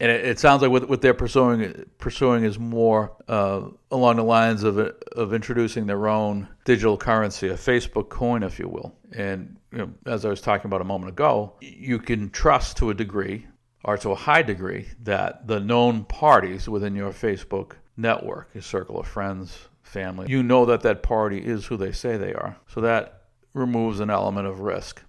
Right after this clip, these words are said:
and it facilitates a transaction because you have that trust factor on the network. But it'll be interesting to see how this plays out if it gains traction. And Amazon has their own coin, and I imagine that you'll see all the, the blue chip companies, Walmart and such, over time introduce their own proprietary coins.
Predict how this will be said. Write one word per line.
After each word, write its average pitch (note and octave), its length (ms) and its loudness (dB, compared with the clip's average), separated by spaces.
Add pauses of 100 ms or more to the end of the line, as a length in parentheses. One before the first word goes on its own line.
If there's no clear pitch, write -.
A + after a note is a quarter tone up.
(320)
and A2+ 140 -4
it G#2+ 60 -2
facilitates A2 960 0 (140)
a B2+ 80 -6
transaction C#3+ 640 0 (120)
because G#2 320 -4
you G2+ 80 -6
have G#2 180 -4
that G2 380 -6
trust - 300 -8
factor - 420 -8 (180)
on A#2+ 100 -4
the A2 100 -4
network. - 540 -6 (200)
But B2 140 8
it'll B2 120 2
be C3+ 140 4
interesting E3+ 320 -2
to C#3 60 -2
see B2+ 280 -4
how A#2+ 160 0
this C3+ 160 0
plays A#2 320 2
out A2+ 120 4
if G#2 100 -6
it - 80 -10
gains G#2+ 240 -4
traction. G#2+ 420 -2
And G2+ 100 -4
Amazon A#2 380 -2
has G#2 180 -2
their G2 200 -2
own G2+ 160 -4
coin, G2+ 300 -6
and G2+ 100 -6
I - 20 -8
imagine G#2+ 440 -4
that G2+ 140 -8
you'll F#2+ 140 -8
see G#2 220 -8
all G2 160 0
the, F#2+ 200 -6 (160)
the G2 380 -2
blue A#2+ 260 0
chip A#2 220 -2
companies, F#2+ 460 -4
Walmart F#2+ 460 -2
and F#2+ 120 -16
such, G2 300 -6
over G2 180 -2
time F#2+ 300 -8
introduce F#2+ 400 -8
their F#2+ 180 -6
own F#2 80 -6
proprietary F#2+ 560 -6
coins. - 480 -14